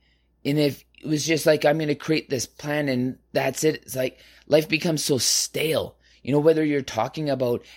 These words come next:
business or relationships or friendships or just your own personal life with yourself. We have opportunity to be able to explore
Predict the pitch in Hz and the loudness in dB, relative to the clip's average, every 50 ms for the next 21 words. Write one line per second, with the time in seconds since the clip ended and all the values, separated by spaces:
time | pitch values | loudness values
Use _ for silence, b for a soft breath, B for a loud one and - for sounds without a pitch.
0 | B _ 127 131 135 127 131 123 117 110 - 113 113 113 107 110 113 110 110 120 | B _ 0 0 2 2 0 -2 -2 -2 -2 -2 -2 -2 0 0 -2 0 2 2
1 | 123 139 123 127 120 113 - - 117 113 101 - - - 117 117 113 101 - B | 2 2 2 0 -2 -2 -2 -2 -2 -2 -2 -4 -6 -4 -2 -2 -2 -2 -4 B
2 | B B B - - - - - 139 143 151 143 - - 120 107 92 - - 123 | B B B -18 -16 -10 -2 0 2 2 2 0 -2 -2 -2 -2 -2 -4 -4 -2
3 | 127 135 135 135 143 131 - B B B B 120 127 143 151 160 170 180 175 175 | -2 -2 0 -2 -4 -4 -6 B B B B 0 4 4 4 6 4 2 0 0
4 | 180 170 151 - - - - 151 156 151 - - 135 139 135 127 120 113 117 127 | 0 -2 -6 -10 -8 -2 0 0 0 0 -4 -4 -4 -2 -2 -2 -2 -2 -2 -2
5 | 135 127 - 131 120 - - 104 92 - - - - 127 127 120 - - - - | -2 -2 -2 -4 -4 -2 -4 -4 -4 -2 -4 -2 -2 -2 -2 -2 -4 -6 -6 -8
6 | - - _ _ _ _ _ _ _ _ _ _ _ _ _ _ _ _ _ _ | -8 -8 _ _ _ _ _ _ _ _ _ _ _ _ _ _ _ _ _ _
7 | _ _ _ _ _ _ _ _ _ _ _ _ _ _ _ _ 110 135 156 156 | _ _ _ _ _ _ _ _ _ _ _ _ _ _ _ _ 2 2 4 6
8 | 170 160 175 185 - 175 - - 180 175 180 180 175 156 160 156 147 139 131 131 | 4 4 4 2 0 -2 0 0 -2 0 0 -2 -2 -2 -2 -2 -2 -2 -4 -2
9 | - 139 143 135 135 135 131 - 139 135 131 120 B B B B B - - 131 | 0 0 2 2 0 -2 -4 -2 0 0 0 0 B B B B B -4 -4 -2
10 | - - - - - - - _ _ - 107 107 120 127 127 123 104 87 - - | -2 -2 -4 -4 -4 -6 -8 _ _ -10 -6 -2 0 2 2 2 0 0 -4 -12